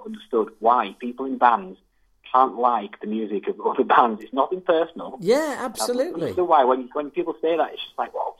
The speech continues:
Speaker 1: fuck that guy." I've never, ever got that.
Speaker 2: Well, it's, it's
Speaker 1: It's just,
Speaker 2: almost,
Speaker 1: well, you know.
Speaker 2: it, it's almost like bands are almost expected to not have opinions on other bands,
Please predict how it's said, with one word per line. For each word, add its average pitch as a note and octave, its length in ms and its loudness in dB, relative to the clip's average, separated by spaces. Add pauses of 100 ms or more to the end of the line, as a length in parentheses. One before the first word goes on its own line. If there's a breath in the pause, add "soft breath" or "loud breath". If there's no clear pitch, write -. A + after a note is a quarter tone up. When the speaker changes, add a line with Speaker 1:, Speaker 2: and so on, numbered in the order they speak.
(140)
Speaker 1:
fuck - 240 2
that - 240 -4
guy." G#2+ 480 -4 (500 soft breath)
I've A#2+ 140 -10
never, D#3 560 -4 (180)
ever E3 280 -2
got B2+ 260 2
that. - 220 -6 (180)
Speaker 2:
Well, G#3 140 2
it's, G#3+ 100 -2
it's G#3+ 120 2
Speaker 1:
It's G#3+ 100 -4
just, - 40 4
Speaker 2:
almost, A3 380 4
Speaker 1:
well, E3+ 300 4
you A3 60 -2
know. C#3 180 -2
Speaker 2:
it, G3+ 100 -10 (160)
it's G#3 220 -2
almost A3 320 0
like D#3+ 200 -4
bands E3 360 -4
are D#3 80 -4
almost C#3+ 280 -6
expected C3+ 480 -10
to C3 120 -8
not C3 240 -8
have B2 100 -12
opinions B2 500 -10
on A2 140 -8
other G2+ 160 -10
bands, G2 720 -10